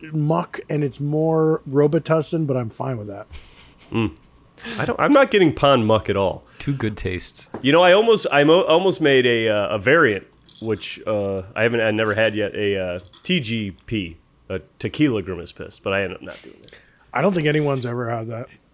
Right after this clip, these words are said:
Speaker 2: No.
Speaker 3: Yeah. Hmm.
Speaker 2: T G Ps for me and the guys.
Speaker 3: Well, should we wind into our final thoughts? Uh,
Speaker 2: Sure.
Speaker 3: Mike, you wanna kick us off?
Speaker 2: I'll kick you off. This, uh, uh,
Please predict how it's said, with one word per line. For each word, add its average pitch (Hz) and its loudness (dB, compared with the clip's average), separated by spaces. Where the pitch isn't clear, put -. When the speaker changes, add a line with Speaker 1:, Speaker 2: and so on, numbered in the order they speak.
Speaker 2:
No. 80 -12
Speaker 3:
Yeah. 80 -12
Hmm. 101 -8
Speaker 2:
T 151 -2
G 170 0
Ps 190 2
for 156 0
me 170 6
and 175 6
the 175 4
guys. 131 2
Speaker 3:
Well, 143 4
should - -4
we 127 4
wind 131 0
into 131 -2
our 127 2
final 135 0
thoughts? 139 -2
Uh, 107 0
Speaker 2:
Sure. 123 0
Speaker 3:
Mike, 117 2
you 131 2
wanna 113 4
kick 123 0
us 113 0
off? 135 -2
Speaker 2:
I'll 254 4
kick 220 0
you 156 6
off. 151 4
This, 190 2
uh, 160 4
uh, 156 2